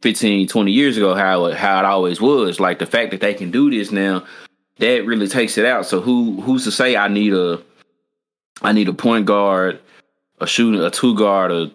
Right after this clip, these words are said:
a, a, a man at the wing, uh, at the three or four, and a center? I can go how I wanna go about it, and the starters can be how, how they can be. But then most of these guys, unlike back then,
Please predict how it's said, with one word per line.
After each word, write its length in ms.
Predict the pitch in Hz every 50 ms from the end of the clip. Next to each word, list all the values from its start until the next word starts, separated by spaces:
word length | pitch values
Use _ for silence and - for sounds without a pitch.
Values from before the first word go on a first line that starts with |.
| - -
a, 240 | 85 85 85 80 - _ _ - -
a, 420 | 87 82 85 82 80 80 78 71 - -
a 80 | 73 85
man 360 | 92 98 104 107 107 104 101
at 180 | 98 98 92 -
the 80 | 95
wing, 560 | 90 95 104 107 107 104 101 98 95 95 95 - - _ _ _ _ _ -
uh, 60 | 82
at 160 | 85 90 87
the 80 | - -
three 360 | - 107 107 110 107 101 98
or 40 | 92
four, 360 | - - 107 107 104 98 95
and 240 | - 80 95 95 92
a 40 | -
center? 440 | - - 123 117 101 85 78 78 - _ _ _ _ _ _ _ _ _
I 120 | - 95 107
can 360 | - 113 98 90 85 - - _ _ _ _ _ -
go 180 | 110 110 117
how 180 | 113 110 101 98
I 40 | 95
wanna 260 | 95 95 90 87 82
go 240 | 104 117 139 139 123
about 320 | 101 92 95 92 92 90
it, 180 | 90 90 - - _ - - _ _ -
and 100 | - 87
the 60 | 85
starters 340 | - 113 117 120 113 107 -
can 120 | 107 98
be 80 | 95 101
how, 300 | 101 95 92 92 92 69
how 260 | 73 - 98 92 90
they 80 | 90
can 160 | 87 - 85 80
be. 360 | 104 120 139 135 117 - - - - - - _ _ -
But 120 | 92 90
then 220 | 90 110 110 - 196
most 260 | 107 120 139 135 -
of 80 | 120 107
these 140 | 107 98
guys, 400 | 98 104 101 101 98 95 92 - -
unlike 420 | - 107 107 101 101 95 95 85 82
back 280 | 107 107 107 95 -
then, 480 | 104 113 131 131 131 117 107 101 98